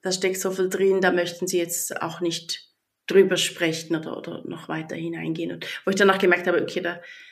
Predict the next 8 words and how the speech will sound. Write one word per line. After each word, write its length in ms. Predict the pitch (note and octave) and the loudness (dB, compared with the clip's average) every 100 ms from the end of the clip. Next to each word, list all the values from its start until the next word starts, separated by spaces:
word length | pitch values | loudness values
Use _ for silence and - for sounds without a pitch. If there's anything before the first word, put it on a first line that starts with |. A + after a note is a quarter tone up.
| _ _ | _ _
da, 380 | F#3 F3 F3 F3 | -10 -6 -6 -4
ähm, 260 | E3+ E3 | -4 -6
frage 380 | E3 - E3 E3 | -8 -4 -4 -4
ich 100 | - | -6
jetzt 300 | E3 D#3+ - | -6 -6 -4
nicht 400 | D#3+ D#3+ - - _ _ _ | -4 -4 -8 -14 _ _ _
nochmals 580 | F#3+ F#3 F#3 E3 D3+ D#3 | 4 4 4 0 0 -2
nach. 380 | D3 - C#3+ | -8 -8 -14